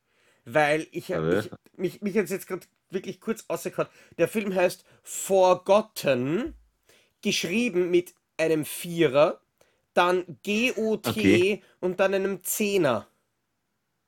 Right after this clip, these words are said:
Speaker 2: Okay.
Speaker 1: Mag sich bitte derjenige, der sich diesen Titel ausgedacht hat, anstellen bei mir vor der Tür für den Tritt in die Eier?
Speaker 2: <laughs> Sie war dann übrigens auch mal im Independence Day Sequel dabei, was übrigens keine große Aus-, äh,
Speaker 1: Nein,
Speaker 2: Zeichnung
Speaker 1: der
Speaker 2: ist, weil
Speaker 1: ist,
Speaker 2: der Film
Speaker 1: äh, ich
Speaker 2: war
Speaker 1: hab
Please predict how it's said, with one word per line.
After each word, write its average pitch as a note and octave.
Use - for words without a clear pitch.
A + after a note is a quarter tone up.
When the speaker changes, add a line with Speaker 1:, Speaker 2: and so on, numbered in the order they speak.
Speaker 2:
Okay. G#2+
Speaker 1:
Mag F#3
sich -
bitte G#3+
derjenige, F#3
der F3+
sich D3+
diesen G3
Titel F#3+
ausgedacht D#3
hat, -
anstellen F#3
bei F#3+
mir F3+
vor F#3
der F3
Tür F#3+
für E3+
den D#3+
Tritt E3+
in E3
die E3
Eier? C#3
Speaker 2:
<laughs> C#3+
Sie C3+
war D#3+
dann F3
übrigens D3+
auch C#3+
mal C#3
im B2
Independence B2+
Day A2
Sequel G#2+
dabei, D2
was E2
übrigens F2+
keine F2
große E2
Aus-, G2
äh, D#2+
Speaker 1:
Nein, C3+
Speaker 2:
Zeichnung -
Speaker 1:
der F#3+
Speaker 2:
ist, F#3+
weil -
Speaker 1:
ist, -
Speaker 2:
der C3
Film E3
Speaker 1:
äh, -
ich E3+
Speaker 2:
war -
Speaker 1:
hab G3+